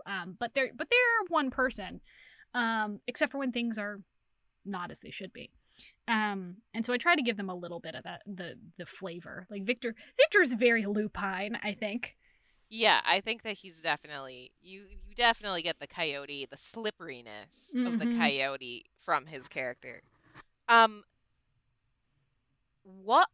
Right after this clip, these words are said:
Speaker 2: other non-predator shifters are there? Uh, Miz Erin V of the Reading Hammock, this was her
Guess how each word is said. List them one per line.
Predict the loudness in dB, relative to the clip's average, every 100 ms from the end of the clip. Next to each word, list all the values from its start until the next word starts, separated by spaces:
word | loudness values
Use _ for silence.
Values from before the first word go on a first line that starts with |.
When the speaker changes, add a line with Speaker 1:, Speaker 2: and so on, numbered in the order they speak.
| 2
Speaker 2:
other | 4 6 6 6
non-predator | 0 2 4 6 4 0 -6 -4 -4 -6
shifters | -6 -8 -10 -12 -14 -8
are | -8 -8 -10
there? | -20 -20 _ _ _ -2
Uh, | 6 6 4
Miz | -4 -2 -2 -4 -4
Erin | 0 2 0 -4 -14
V | -10 -6 -6 -6
of | -8 -10
the | -12
Reading | -12 -14 -14
Hammock, | -14 -16 -20 -20 _ _ _
this | -20 -18
was | -18 -6
her | -4 -2 -4